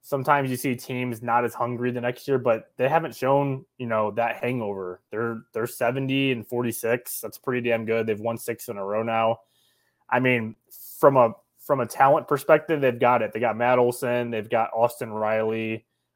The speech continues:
Acuna, who they didn't have last season. So you add those guys, and, I mean, their pitching's pretty solid too.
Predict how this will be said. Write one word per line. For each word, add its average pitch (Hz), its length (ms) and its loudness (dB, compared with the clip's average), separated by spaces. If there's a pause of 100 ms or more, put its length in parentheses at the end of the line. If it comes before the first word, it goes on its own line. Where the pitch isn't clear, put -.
Acuna, 120 840 0
who 117 200 -2
they 107 100 -4
didn't 117 160 0
have 117 240 2
last 117 260 0
season. 104 320 -8
So 107 400 -4
you 120 160 -8
add 131 300 4
those 123 200 2
guys, 113 460 0
and, 104 140 -8
I 110 60 -8
mean, 127 140 -4
their 113 120 0
pitching's 180 400 -2
pretty 131 220 0
solid 127 380 4
too. 123 280 -2